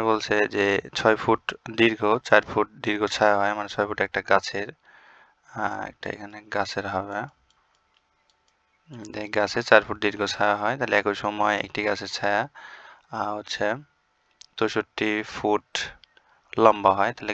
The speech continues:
গাছটির হচ্ছে উচ্চতা কত ফুট? তাহলে এখানে হচ্ছে চার ফুটে, চার ফুটে হবে হচ্ছে ছয় ফুট, তাহলে এখানে হচ্ছে just ঐকিক নিয়মে এক ফিটে হবে হচ্ছে কত? ছয় বাই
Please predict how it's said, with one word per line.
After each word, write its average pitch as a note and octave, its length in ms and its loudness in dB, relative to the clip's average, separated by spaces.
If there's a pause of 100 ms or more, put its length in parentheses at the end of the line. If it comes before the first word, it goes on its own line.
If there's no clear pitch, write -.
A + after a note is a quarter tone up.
গাছটির G#2 340 -2
হচ্ছে - 180 -10 (120)
উচ্চতা - 360 -4 (140)
কত A#2+ 140 2 (100)
ফুট? - 180 -10 (760)
তাহলে A#2+ 240 -4
এখানে A#2 260 -6
হচ্ছে - 240 -2 (460)
চার A2 180 8 (100)
ফুটে, G2+ 380 -4 (1900)
চার A#2 200 4
ফুটে - 280 -6
হবে A2+ 240 0
হচ্ছে - 240 -6 (760)
ছয় B2+ 200 2
ফুট, - 180 -6 (3000)
তাহলে A2+ 240 -2
এখানে A2 240 -6
হচ্ছে G#2+ 220 -6 (200)
just G#2 320 -2 (240)
ঐকিক A2+ 280 -8
নিয়মে G#2+ 280 -6
এক G2+ 120 -6
ফিটে - 260 -4
হবে G2+ 180 -2
হচ্ছে - 260 -8
কত? G#2 120 -12 (160)
ছয় G2 260 4
বাই G2 140 2